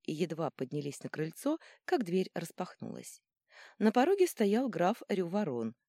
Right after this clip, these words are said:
За его спиной толпились взволнованные домочадцы, за которыми совершенно не было видно двух гномел-рубак. Зато было слышно. «У уважаемого Егорая слух, как у кота», сообщила Тарусилья.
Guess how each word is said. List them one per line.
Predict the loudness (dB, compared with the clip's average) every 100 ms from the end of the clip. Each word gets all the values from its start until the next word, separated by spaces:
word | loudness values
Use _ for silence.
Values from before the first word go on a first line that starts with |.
| _
За | -8 0
его | 0 0
спиной | -8 -6 0 0
толпились | 2 -2 -2 -6 -6 -4
взволнованные | -4 -2 -2 0 0 0 0
домочадцы, | 2 2 0 -4 -4 -6 -6 -6 -8 -20 _
за | -4 0
которыми | 0 0 -2
совершенно | -4 -4 -4 -2 2 4 4
не | 0
было | -2 -2
видно | 0 0 2 0 -6 -14 -10
двух | -2 0 0 -2
гномел-рубак. | -4 -2 0 -2 -4 -6 -6 -8 -8 -18 _ _ _
Зато | -4 0 0 2 -2
было | 0 -4 -4
слышно. | -8 -12 -10 -8 -8 -12 _ -20 -20 _
«У | 2 4
уважаемого | 4 4 6 4 4 2
Егорая | 0 0 0 0 2 0 0
слух, | -2 4 4 4
как | -4 -6
у | 0
кота», | 0 0 -2 -4 -6 _ _
сообщила | -6 -4 -4 -6 -6 -4
Тарусилья. | -4 -4 -8 -12 -12 -14